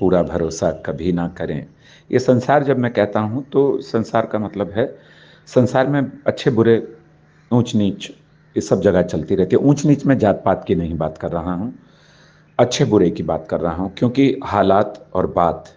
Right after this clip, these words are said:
कभी भी बदल सकती है। हाँ, ये वो समय नहीं रहा जब कह दी कि हमने जो ज़बान दे दी तो दे दी। मैं अपने पिताजी से सुना करता था, "अरे भैया, ज़बान दी है मैंने।" ओ हो हो,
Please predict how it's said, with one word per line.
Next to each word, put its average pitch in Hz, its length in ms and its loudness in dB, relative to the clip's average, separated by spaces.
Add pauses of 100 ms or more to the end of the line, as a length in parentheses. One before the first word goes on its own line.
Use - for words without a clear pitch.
(920)
कभी 104 300 4
भी 113 220 2
बदल 101 300 4
सकती - 420 -6
है। 73 200 -14 (200)
हाँ, 95 180 0
ये 95 120 6
वो 95 140 4
समय 113 280 0
नहीं 110 240 -2
रहा 90 220 0
जब 76 220 -6
कह 82 140 -6
दी 80 120 -2
कि - 140 -6
हमने 87 300 0
जो 90 160 2 (480)
ज़बान 95 440 2
दे 92 120 4
दी 92 120 0
तो 95 180 0
दे 92 120 4
दी। 113 140 2
मैं 95 140 2
अपने 85 180 -4
पिताजी 87 360 -2
से 80 140 -6
सुना 80 260 -4
करता 82 340 -6
था, 76 240 -10 (360)
"अरे 78 180 2
भैया, 95 260 6
ज़बान 95 380 6
दी 113 100 6
है 92 80 4
मैंने।" 71 260 -6 (800)
ओ 90 140 4
हो 92 140 0
हो, 73 220 -6